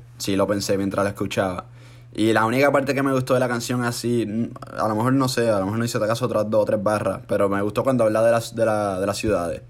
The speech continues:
y de países también. Eh, tú y yo viendo el sol salir en Santorini, brincamos pa' Venecia, nos quedamos en Grecia. Esa, esa, esas dos, esos dos versos me gustaron. Pero así, no me gustó más nada.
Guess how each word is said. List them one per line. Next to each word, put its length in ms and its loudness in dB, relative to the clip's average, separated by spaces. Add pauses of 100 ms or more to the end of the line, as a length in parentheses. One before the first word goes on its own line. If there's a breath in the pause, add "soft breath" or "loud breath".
(560 loud breath)
y 160 -4
de 680 0
países 400 -4
también. 460 -6
Eh, 160 -4
tú 140 -10
y 60 -2
yo 60 0
viendo 200 0
el 40 -4
sol 140 -2
salir 220 -2
en 80 -4
Santorini, 1000 0
brincamos 460 -4
pa' 140 2
Venecia, 500 0
nos 80 -6
quedamos 300 -2
en 60 -4
Grecia. 280 -2
Esa, 160 -4
esa, 260 -4
esas 400 0
dos, 240 -2
esos 200 2
dos 120 2
versos 240 0
me 60 0
gustaron. 400 -6 (840 loud breath)
Pero 1080 4
así, 480 -10 (460)
no 80 -10
me 80 -6
gustó 220 -6
más 140 -12
nada. 160 -14